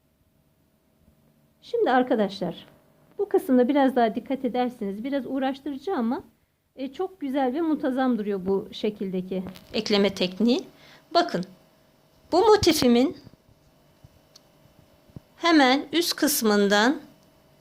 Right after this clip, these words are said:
batıyorum. Bu bırakmış olduğum ilmeği tığıma takıyorum, içinden geçiriyorum. Şimdi diğer taraftan ekleme yapacağım için diğer yan ilmeğe batıyorum. Aldığım ilmeği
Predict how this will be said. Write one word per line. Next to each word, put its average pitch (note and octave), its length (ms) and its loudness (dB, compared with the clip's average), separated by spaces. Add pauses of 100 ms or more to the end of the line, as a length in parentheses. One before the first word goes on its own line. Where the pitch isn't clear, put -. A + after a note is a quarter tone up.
(400)
batıyorum. D4 680 4 (680)
Bu C#4+ 160 0
bırakmış D4+ 440 2
olduğum B3 280 2
ilmeği B3+ 460 2
tığıma B3+ 380 4
takıyorum, C4+ 640 2
içinden B3 460 4
geçiriyorum. F#3 600 -2 (1200)
Şimdi G4 440 4
diğer E4+ 260 2
taraftan A3+ 420 0
ekleme G3+ 380 -4
yapacağım C4+ 480 -2
için F#4+ 300 0 (220)
diğer D4 240 4
yan D4 200 4
ilmeğe A3 380 2
batıyorum. G3 640 -2 (2500)
Aldığım C4+ 520 2
ilmeği D#4 480 0